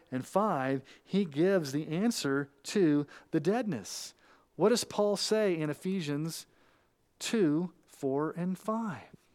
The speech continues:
"But God, being rich in mercy because of the great love with which he loved us, even when we were dead in our trespasses,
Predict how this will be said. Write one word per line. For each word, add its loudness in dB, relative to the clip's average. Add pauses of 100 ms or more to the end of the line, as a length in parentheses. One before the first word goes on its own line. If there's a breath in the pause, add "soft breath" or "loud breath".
(1300 loud breath)
"But 0
God, 2 (500 soft breath)
being 4
rich 4
in 2
mercy 2
because 0
of -8
the 0
great 0
love 2
with -4
which -2
he -2
loved 0
us, -2
even 4
when 2
we 2
were 6
dead 2
in 0
our 0
trespasses, 0